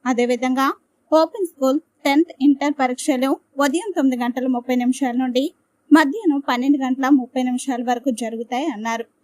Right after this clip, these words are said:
ఈ పరీక్ష నిర్వహణ కోసం ఇరవై ఏడు పరీక్ష కేంద్రాలను ఏర్పాటు చేశామన్నారు.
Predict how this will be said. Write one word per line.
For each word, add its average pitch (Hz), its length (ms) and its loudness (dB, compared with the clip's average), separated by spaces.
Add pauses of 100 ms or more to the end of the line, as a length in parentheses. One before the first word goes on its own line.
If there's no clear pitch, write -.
(280)
ఈ 339 120 6
పరీక్ష 320 440 0
నిర్వహణ 262 440 0
కోసం 254 520 -2
ఇరవై 240 220 -2
ఏడు 254 160 0
పరీక్ష 254 340 -6
కేంద్రాలను 247 800 -4
ఏర్పాటు 247 460 -4
చేశామన్నారు. 233 640 -6